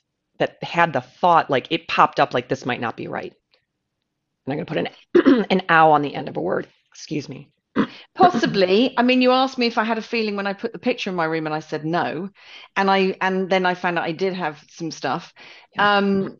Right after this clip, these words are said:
Speaker 2: to say. I can't remember because it was a thousand years ago. I don't remember if I was frightened, but I know that I can have, are you okay?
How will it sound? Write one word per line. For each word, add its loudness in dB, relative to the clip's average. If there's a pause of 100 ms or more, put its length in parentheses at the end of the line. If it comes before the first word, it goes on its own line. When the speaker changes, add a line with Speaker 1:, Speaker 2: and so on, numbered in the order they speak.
(120)
Speaker 2:
to -12
say. -6 (400)
I 0
can't 2
remember 0
because -12
it -10
was -6
a -10
thousand -4
years -6
ago. -8 (460)
I 0
don't 0
remember 0 (200)
if -8
I 0
was -12
frightened, -8
but 0 (720)
I 2
know 2
that -6
I -4 (100)
can -6
have, -12
are -12
you -8
okay? -10